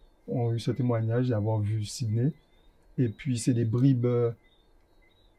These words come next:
c'est des bribes de choses. Euh, au carnaval, à Tour Cécile,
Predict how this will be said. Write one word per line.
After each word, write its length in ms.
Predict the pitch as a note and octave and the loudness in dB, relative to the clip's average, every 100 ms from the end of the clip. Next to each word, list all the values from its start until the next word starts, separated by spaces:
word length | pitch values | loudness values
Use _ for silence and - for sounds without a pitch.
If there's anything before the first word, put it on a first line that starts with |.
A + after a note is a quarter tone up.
| _ | _
c'est 200 | - C#3+ | -2 2
des 120 | B2+ | 4
bribes 300 | A#2 C3 C#3 | 4 4 4
de 120 | C3+ | 4
choses. 560 | C#3 - C3+ B2+ B2+ A#2+ | 2 2 2 4 0 0
Euh, 480 | A#2 A2+ A2+ A2 A2+ | 0 2 2 0 -2
au 140 | - - | -4 0
carnaval, 920 | C3+ B2 A#2+ G#2+ B2 A#2+ A#2+ B2 B2 | 2 4 2 2 2 2 0 0 0
à 80 | A2 | -2
Tour 180 | B2+ A#2+ | -2 -4
Cécile, 680 | B2+ A2 - A#2 A#2 A2+ | -4 -4 -4 -4 -2 -4